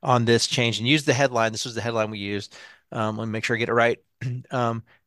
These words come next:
"A history-making vote changes attorney licensure in Oregon."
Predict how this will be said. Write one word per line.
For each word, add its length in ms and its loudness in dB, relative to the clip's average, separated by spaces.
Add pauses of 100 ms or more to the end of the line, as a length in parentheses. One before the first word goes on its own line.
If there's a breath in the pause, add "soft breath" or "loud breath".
"A 360 0
history-making 800 0
vote 360 2
changes 540 -6
attorney 500 -4
licensure 640 -4
in 160 -8
Oregon." 420 -6